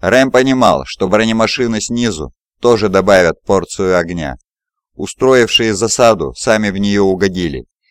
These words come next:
и продолжать проигранный бой не имело смысла. Наставления примарха по этому поводу были абсолютно чёткими.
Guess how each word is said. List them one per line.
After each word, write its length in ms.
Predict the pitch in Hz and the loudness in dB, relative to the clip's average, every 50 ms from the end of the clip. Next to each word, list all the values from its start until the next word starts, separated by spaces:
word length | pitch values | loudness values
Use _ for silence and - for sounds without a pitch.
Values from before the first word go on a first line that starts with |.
| _ _ | _ _
и 120 | - 104 | -10 -4
продолжать 640 | 104 113 98 113 110 117 113 110 107 123 113 104 - | -2 0 0 2 4 4 4 4 4 2 2 2 0
проигранный 600 | - 101 107 113 113 107 101 104 104 101 107 104 | 0 0 2 2 2 0 0 -2 -2 -2 -2 -2
бой 380 | 101 92 107 113 110 107 - - | -2 0 2 2 2 2 0 -4
не 240 | - 95 98 98 98 | -8 -6 -4 -4 -2
имело 300 | 95 101 98 98 98 95 | -2 0 2 2 2 0
смысла. 580 | - - 104 95 90 82 - - - 67 60 58 _ _ _ _ _ _ _ _ _ | -2 -4 -6 -6 -6 -8 -8 -10 -14 -14 -16 -16 _ _ _ _ _ _ _ _ _
Наставления 720 | - 92 104 110 107 - - 131 135 135 139 135 135 127 120 | -10 -4 -4 -4 -2 -2 -4 -2 0 0 0 0 2 0 0
примарха 500 | - - 127 127 135 131 127 117 - 95 | 0 0 0 2 2 2 2 2 0 -6
по 140 | - - 90 | -4 -2 -2
этому 380 | 92 92 - 95 92 92 92 85 | -2 0 0 -2 -4 -4 -4 -6
поводу 520 | - - 101 90 82 78 76 73 73 - | -4 0 0 2 2 0 -2 -4 -8 -12
были 300 | - 80 80 110 113 107 | -12 -8 -4 -2 0 4
абсолютно 640 | 107 104 101 - - - 104 104 104 98 104 98 98 | 4 2 2 2 -4 -6 -4 -4 -4 -4 -4 -6 -4
чёткими. 640 | - - - 101 85 - _ - 76 67 64 64 | -4 -4 -2 -2 -2 -4 _ -14 -14 -14 -14 -16